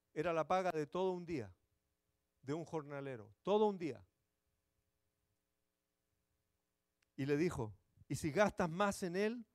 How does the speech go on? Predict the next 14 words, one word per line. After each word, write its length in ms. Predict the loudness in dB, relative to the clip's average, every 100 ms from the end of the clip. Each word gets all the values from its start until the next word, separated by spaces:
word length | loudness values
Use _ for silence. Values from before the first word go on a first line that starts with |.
| _ _ _ _ _ 0
yo 200 | 6 6
te 100 | 6
lo 120 | 4
pagaré 540 | 2 2 4 2 0 -4
una 200 | -4 0
vez 160 | 0 0
que 140 | -2
yo 140 | 0 0
regrese." 560 | 0 0 0 -2 -8 -16 _ _ _ _ _ _ _ _ _ _ _ _ _ _ _ _ _ _ _ _ _ -16 -2
Xavi 280 | 2 4
me 120 | 4 2
recordaba 500 | 0 0 2 2 0
esta 200 | -2 -4
mañana 480 | -4 -4 -4 -6